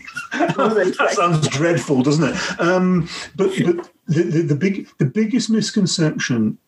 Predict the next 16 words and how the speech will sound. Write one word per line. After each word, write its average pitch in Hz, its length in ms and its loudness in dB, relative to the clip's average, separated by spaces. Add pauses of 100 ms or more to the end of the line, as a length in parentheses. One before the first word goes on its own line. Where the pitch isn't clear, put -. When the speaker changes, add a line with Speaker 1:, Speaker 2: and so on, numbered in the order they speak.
(160)
Speaker 2:
about 127 340 0
the 135 60 -2
bar 107 400 0
for 104 340 -2
aspiring 156 460 0
barristers 101 600 -12 (360)
is 107 480 -2 (260)
that, 107 320 -4 (520)
um, 117 340 -2 (320)
simple 147 1200 -4 (520)
hard 127 580 2
work 110 720 0 (160)
and 101 440 -6
chipping 117 560 -2
away 101 720 0 (880)
will 107 600 2